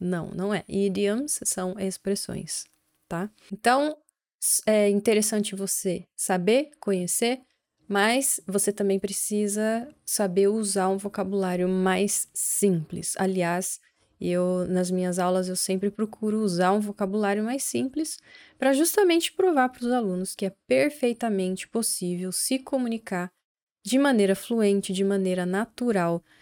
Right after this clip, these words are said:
de maneira tranquila, de maneira clara e segura também. Você tem mais segurança quando você usa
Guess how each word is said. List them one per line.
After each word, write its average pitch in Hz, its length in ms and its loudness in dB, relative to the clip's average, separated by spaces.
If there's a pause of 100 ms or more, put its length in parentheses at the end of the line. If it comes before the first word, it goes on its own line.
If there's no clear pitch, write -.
(160)
de 208 140 0
maneira 240 400 4
tranquila, 220 880 2
de 190 100 2
maneira 196 520 0 (120)
clara 196 720 4 (280)
e 294 60 2
segura 285 640 4
também. 170 520 0
Você 175 200 -6
tem 202 220 0
mais 208 220 0
segurança 226 640 -2
quando 226 220 -8
você 233 260 -6
usa 185 380 -6